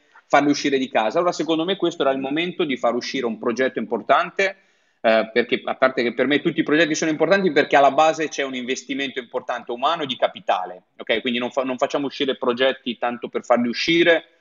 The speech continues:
perché sono solamente perdita di energie. E quindi qui cosa faremo? Abbiamo deciso, eh, di creare un'azienda a parte per il semplice fatto che,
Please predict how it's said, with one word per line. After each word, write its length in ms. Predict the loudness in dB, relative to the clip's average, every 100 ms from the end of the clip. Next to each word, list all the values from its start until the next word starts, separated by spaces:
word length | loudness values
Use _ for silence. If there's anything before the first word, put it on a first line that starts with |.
| _
perché 240 | -6 -4
sono 200 | -6 -6
solamente 500 | 0 2 2 2 0
perdita 440 | 4 4 4 0 0
di 100 | 0
energie. 580 | 0 -4 -4 -4 -4 _ _ _ _ _ _ _
E 1160 | 2 4 6 4 4 4 4 4 2 0 0 -2
quindi 280 | 0 2 2
qui 180 | 0 0
cosa 200 | 2 2
faremo? 680 | 2 2 2 0 -2 -4 -4
Abbiamo 500 | -6 0 0 0 0
deciso, 800 | -2 -2 0 0 0 0 0 -4 -14 _ -2
eh, 200 | 2 2
di 100 | 0
creare 280 | 4 4 4
un'azienda 520 | 0 0 -2 0 0
a 60 | 2
parte 640 | 2 2 -4 -6 -8 -12 _
per 120 | -8
il 60 | -6
semplice 320 | -10 -8 -2
fatto 340 | 0 0 -4
che, 340 | -4 -4 -4